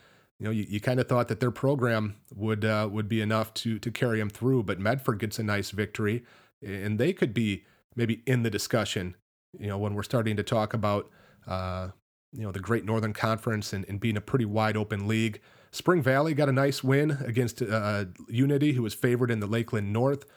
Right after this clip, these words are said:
Spring Valley was a tri-champion in the Dunn Saint Croix last year. Uh,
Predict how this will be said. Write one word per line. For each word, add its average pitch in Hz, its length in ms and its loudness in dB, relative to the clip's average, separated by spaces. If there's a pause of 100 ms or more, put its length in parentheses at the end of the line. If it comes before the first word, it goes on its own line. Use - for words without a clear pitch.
(260)
Spring 120 280 0
Valley 113 260 2
was 113 180 0
a 104 80 0
tri-champion 120 760 0
in 107 60 -2
the 101 60 -2
Dunn 104 200 0
Saint 104 200 -4
Croix 127 300 0
last 123 400 0
year. 123 320 2 (500)
Uh, 92 340 -4